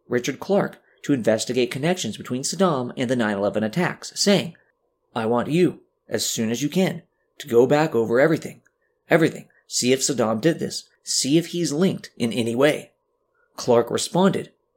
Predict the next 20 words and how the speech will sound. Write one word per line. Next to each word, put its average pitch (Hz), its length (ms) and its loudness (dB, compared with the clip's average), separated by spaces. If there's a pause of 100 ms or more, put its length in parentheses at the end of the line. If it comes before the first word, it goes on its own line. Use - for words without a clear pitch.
"Mister 113 200 -2
President, 120 500 0 (240)
Al-Qaeda 143 520 4
did 101 200 -10
this." - 340 -14 (880)
Bush 127 460 2
forcefully 120 800 0
replied, 139 520 -2 (480)
"I 185 120 4
know, 131 260 0 (160)
I 131 100 0
know, 120 280 -2 (100)
but - 280 4 (1200)
see 143 360 2
if 170 80 2
Saddam 123 460 2
was 113 140 0
involved. 113 480 -2 (240)
Just 175 180 -2
look, 220 300 2